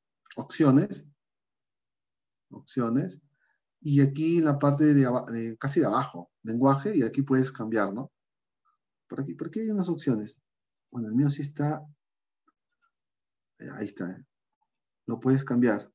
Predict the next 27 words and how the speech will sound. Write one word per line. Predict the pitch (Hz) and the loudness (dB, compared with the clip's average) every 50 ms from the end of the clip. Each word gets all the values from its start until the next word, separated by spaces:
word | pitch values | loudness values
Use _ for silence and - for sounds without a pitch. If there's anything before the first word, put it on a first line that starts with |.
| _ _ | _ _
¿no? | 123 135 180 - - _ _ _ _ _ _ _ _ _ _ _ _ _ _ _ _ _ _ _ _ _ _ _ _ _ _ _ _ _ _ _ _ _ _ _ _ _ | -10 -8 -8 -10 -16 _ _ _ _ _ _ _ _ _ _ _ _ _ _ _ _ _ _ _ _ _ _ _ _ _ _ _ _ _ _ _ _ _ _ _ _ _
Eh, | - - - - - _ _ _ _ _ | -16 -14 -14 -16 -20 _ _ _ _ _
yo | - - - 123 135 139 | -16 -14 -4 0 2 2
lo | 143 143 | 4 2
tengo | 151 147 147 143 | 2 4 6 6
en | 135 | 6
inglés. | 120 120 113 113 107 101 101 101 - _ _ _ _ _ _ _ _ _ _ _ _ _ _ _ _ _ _ _ _ _ _ _ _ _ _ _ _ _ _ _ _ _ _ _ _ _ _ _ _ _ _ _ _ _ _ _ _ _ _ _ - | 6 6 4 2 0 -2 -2 -6 -14 _ _ _ _ _ _ _ _ _ _ _ _ _ _ _ _ _ _ _ _ _ _ _ _ _ _ _ _ _ _ _ _ _ _ _ _ _ _ _ _ _ _ _ _ _ _ _ _ _ _ _ -20
Se | - - 135 | -2 4 6
me | 131 | 6
hace | 139 143 - 190 | 6 6 4 2
complicado | 165 165 147 139 127 120 156 143 - - | 2 2 4 4 2 4 4 4 6 6
<laughs> | 143 | 8
a | 135 | 8
veces | 139 143 147 147 | 8 8 8 6
trabajarlo | 143 143 135 131 - 135 135 139 139 | 6 2 0 2 4 6 6 8 8
en, | 131 123 120 117 120 - _ _ _ - _ _ _ _ _ _ | 6 4 2 -2 -4 -8 _ _ _ -20 _ _ _ _ _ _
en | 104 107 | -16 -10
castellano, | 107 120 113 - - 117 113 123 123 113 107 - - | -10 -10 -8 -6 -4 0 0 2 0 0 -2 -6 -10
¿no? | 123 143 - | -12 -12 -12
Pero | - - - - - | -14 -16 -16 -16 -14
bueno. | - - - 123 _ _ _ _ _ _ _ _ _ _ _ _ _ _ _ _ _ _ _ _ - _ _ _ _ _ _ _ _ _ _ _ _ _ _ _ _ _ _ _ _ _ _ _ | -14 -14 -16 -16 _ _ _ _ _ _ _ _ _ _ _ _ _ _ _ _ _ _ _ _ -20 _ _ _ _ _ _ _ _ _ _ _ _ _ _ _ _ _ _ _ _ _ _ _
¿Qué | - 139 135 | 2 6 6
más? | 139 147 156 160 151 - - - _ _ _ _ | 8 8 6 4 0 -8 -16 -20 _ _ _ _
Este, | - 113 117 117 120 117 117 - - _ _ - 120 113 117 113 113 113 113 113 - | -4 0 0 2 2 0 -2 -6 -16 _ _ -4 -2 -2 0 -2 -2 -4 -4 -4 -2
muy | 127 131 143 143 | 2 4 6 6
rápido, | 135 135 131 131 135 - 139 131 | 6 6 4 2 2 2 0 2
dice. | 127 131 135 127 - 147 147 147 139 | 4 2 0 0 0 -2 -2 -2 -4